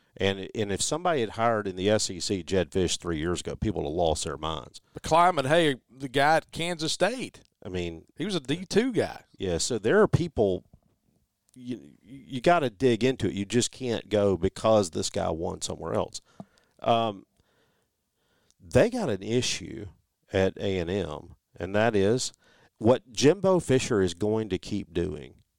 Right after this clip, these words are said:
Speaker 1: is just enough. So he's sitting here, what, right now? Five wins?
Speaker 2: Yeah, the
Speaker 1: Very
Speaker 2: five and four.
Speaker 1: good chance he gets six next weekend, and he'll end up winning seven games.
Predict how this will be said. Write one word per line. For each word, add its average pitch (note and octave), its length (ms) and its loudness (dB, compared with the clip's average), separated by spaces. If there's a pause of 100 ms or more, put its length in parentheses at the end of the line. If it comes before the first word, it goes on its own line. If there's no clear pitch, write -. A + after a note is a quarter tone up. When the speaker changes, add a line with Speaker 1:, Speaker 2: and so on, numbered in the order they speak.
(120)
Speaker 1:
is E2+ 140 -6
just G2 320 0
enough. D#2 380 -12 (760)
So A#2+ 160 4
he's C#3+ 220 4
sitting D#3 300 -4
here, A2+ 200 2
what, F2 300 2
right F2 200 -6
now? C#2 180 -8
Five A#2+ 340 2
wins? B2 460 -6 (1400)
Speaker 2:
Yeah, C3 140 2
the A2+ 80 0
Speaker 1:
Very G2+ 80 2
Speaker 2:
five C3+ 220 4
and C3+ 140 0
four. D3+ 260 2
Speaker 1:
good - 60 -6
chance B2 360 -6
he A#2+ 80 -6
gets A2+ 260 -2
six - 360 -6
next A#2 240 -2
weekend, A2+ 540 -2 (1200)
and F2 380 -4 (920)
he'll F#2+ 240 -6
end G#2+ 140 -8
up A2+ 140 -2
winning A2 260 -2
seven A#2 380 -2
games. A#2 540 0